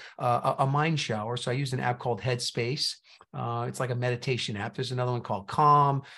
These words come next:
another free one called Insight Timer. There's a Christian one called Abide. But, but anyway, just, I wanted to make sure that I was washing my mind, you know, each morning. So then I thought, "Okay,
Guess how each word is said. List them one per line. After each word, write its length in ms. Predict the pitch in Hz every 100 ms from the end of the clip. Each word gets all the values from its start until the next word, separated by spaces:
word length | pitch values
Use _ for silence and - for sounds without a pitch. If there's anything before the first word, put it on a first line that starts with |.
| - -
another 340 | 117 120 117
free 260 | - 135 123
one 120 | 117
called 260 | - 107
Insight 460 | 135 135 - 127 123
Timer. 560 | - 127 123 123 117 - - _
There's 140 | 117
a 60 | -
Christian 360 | - 139 - 127
one 120 | 120
called 260 | - 113 -
Abide. 720 | 107 110 113 120 117 120 - - -
But, 80 | 143
but 100 | 160
anyway, 260 | 160 127 - - - _
just, 320 | - 190 -
I 40 | 147
wanted 320 | 147 208 240
to 60 | 180
make 200 | 160 143
sure 260 | 156 135
that 280 | 123 117 117 - _
I 180 | 127 139
was 240 | 151 143
washing 580 | 135 120 135 156 - 156
my 140 | 135 123
mind, 560 | 135 165 147 104 98 - _ -
you 120 | 139
know, 120 | 120
each 260 | 131 120 -
morning. 340 | 117 104 98 -
So 160 | 147
then 160 | 135 143
I 180 | 156 208
thought, 240 | 170 127
"Okay, 460 | 156 151 - 160